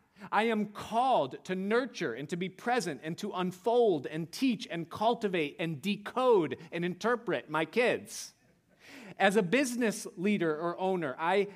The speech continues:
am called to be competent, diligent, relational, available, fair, and responsive. As a preacher, I am called to be spiritual, connected, studious,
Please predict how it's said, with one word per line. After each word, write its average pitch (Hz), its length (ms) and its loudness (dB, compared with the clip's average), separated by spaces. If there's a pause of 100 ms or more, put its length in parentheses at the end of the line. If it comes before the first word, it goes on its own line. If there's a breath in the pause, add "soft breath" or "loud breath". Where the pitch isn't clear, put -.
am 196 180 0
called 233 540 0
to 196 80 -4
be 190 100 -4
competent, 190 880 -4
diligent, 165 580 0
relational, 190 760 0
available, 165 720 0
fair, 240 480 0
and 175 240 -4
responsive. 175 1000 -2 (460 loud breath)
As 180 200 4
a 208 60 4
preacher, 214 840 -2 (300 loud breath)
I 190 120 4
am 214 180 4
called 214 640 2
to 185 80 -2
be 185 120 -4
spiritual, 247 840 -4 (180 loud breath)
connected, 220 640 -2
studious, 214 720 0